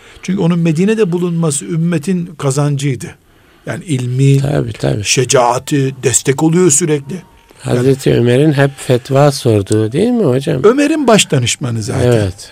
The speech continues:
Speaker 2: evet.
Speaker 1: A-, Ebu Bekir'le de aynı olayların bir versiyonunu yaşadı. Ebu Bekir'e de küsmedi.
Speaker 2: Evet.
Speaker 1: Ebu Bekir'in de birinci adamıydı. Yanlış gördüğüne hemen itiraz etti.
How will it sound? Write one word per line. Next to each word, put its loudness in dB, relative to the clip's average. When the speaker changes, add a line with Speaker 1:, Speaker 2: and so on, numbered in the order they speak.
Speaker 2:
evet. -8
Speaker 1:
A-, 0
Ebu 4
Bekir'le 2
de 2
aynı 2
olayların 2
bir 6
versiyonunu 2
yaşadı. -2
Ebu -2
Bekir'e -2
de -6
küsmedi. -12
Speaker 2:
Evet. -8
Speaker 1:
Ebu -2
Bekir'in 0
de -2
birinci 2
adamıydı. -12
Yanlış 2
gördüğüne 0
hemen 2
itiraz 2
etti. -6